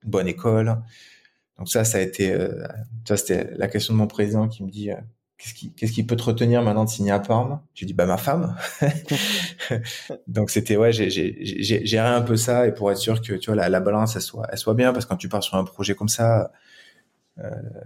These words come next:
c'est toujours un projet un peu égoïste, mais, euh, si, si t'arrives pas à balancer la, la vie de famille et que les enfants sont tristes et que ta femme, elle t'attend à la maison et que c'est compliqué, bah, c'est, c'est,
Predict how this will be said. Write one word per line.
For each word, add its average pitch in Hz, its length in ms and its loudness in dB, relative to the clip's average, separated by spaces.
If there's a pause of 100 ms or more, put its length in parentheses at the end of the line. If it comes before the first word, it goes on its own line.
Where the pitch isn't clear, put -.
(720)
c'est - 160 -18
toujours 113 160 0
un 110 40 4
projet 113 220 4
un 110 80 4
peu 113 140 2
égoïste, 135 480 2
mais, 101 180 0
euh, 98 220 -2
si, - 200 -6
si - 280 -8
t'arrives 98 260 0
pas 113 140 2
à 110 40 2
balancer 104 440 0
la, 101 180 2
la 95 140 2
vie 95 80 -8
de - 60 -12
famille 113 480 4
et - 60 -6
que - 140 -12
les 98 320 2
enfants 107 220 0
sont 113 140 -4
tristes 120 500 0
et - 60 -8
que 98 300 -4
ta 104 160 -2
femme, 110 200 0
elle 107 80 2
t'attend 113 240 2
à - 20 4
la 107 120 4
maison 113 420 4
et 101 40 0
que 107 60 -4
c'est - 120 -12
compliqué, 123 560 -2 (460)
bah, - 140 -14
c'est, - 280 -4
c'est, - 160 -16